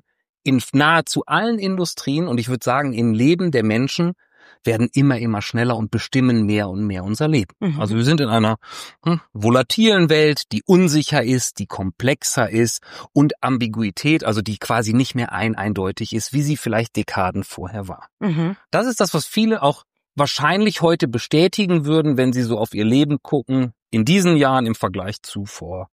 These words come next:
Speaker 1: zwanzig Jahren.
Speaker 2: Mhm.
Speaker 1: Und jetzt kommt für mich die nächste Beschleunigungsstufe dazu,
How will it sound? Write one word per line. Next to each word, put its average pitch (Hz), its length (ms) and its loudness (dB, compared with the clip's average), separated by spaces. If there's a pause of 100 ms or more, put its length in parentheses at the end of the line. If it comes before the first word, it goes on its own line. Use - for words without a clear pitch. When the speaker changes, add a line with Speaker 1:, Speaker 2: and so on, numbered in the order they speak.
Speaker 1:
zwanzig 120 500 -2
Jahren. - 240 -16
Speaker 2:
Mhm. 165 240 -2
Speaker 1:
Und - 380 -10
jetzt 127 160 2
kommt 165 220 2
für 127 100 2
mich 160 180 2
die 117 120 2
nächste 123 320 2
Beschleunigungsstufe 175 1000 -2
dazu, 180 480 0